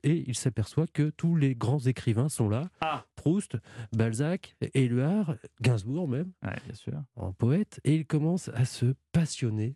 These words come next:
Speaker 1: pour la littérature française. Il parle pas un mot de la langue, hein.
Speaker 2: Ouais,
Speaker 1: Euh,
Speaker 2: ouais.
Speaker 1: enfin, il parle, il, il est comme ça, il se débrouille comme il peut, mais
Speaker 2: Et il va commencer à écrire ?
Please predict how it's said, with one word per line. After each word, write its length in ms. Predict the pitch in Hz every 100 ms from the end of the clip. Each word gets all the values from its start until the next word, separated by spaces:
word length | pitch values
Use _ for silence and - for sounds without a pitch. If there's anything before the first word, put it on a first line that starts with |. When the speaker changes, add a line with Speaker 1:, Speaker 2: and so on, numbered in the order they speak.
| _
Speaker 1:
pour 160 | - 113
la 140 | 101
littérature 560 | 98 113 127 110 101 143
française. 280 | - 139 139
Il 100 | 165
parle 220 | 135 147 123
pas 160 | 175
un 80 | 156
mot 140 | 135
de 80 | 139
la 60 | 170
langue, 240 | 143 101
hein. 80 | 117
Speaker 2:
Ouais, 80 | 139
Speaker 1:
Euh, 140 | 135 95
Speaker 2:
ouais. 60 | 92 -
Speaker 1:
enfin, 460 | 117 104 - - 95
il 80 | 90
parle, 200 | 117 110
il, 240 | 98 95 92 92
il 80 | 95
est 60 | 98
comme 120 | 113
ça, 120 | 160
il 80 | 95
se 40 |
débrouille 420 | 92 110 120 165 139
comme 160 | 113
il 100 | 123
peut, 140 | 208 185
mais 140 | 110
Speaker 2:
Et 20 |
il 60 | 117
va 60 |
commencer 280 | 123 131 139
à 20 |
écrire ? 240 | 143 180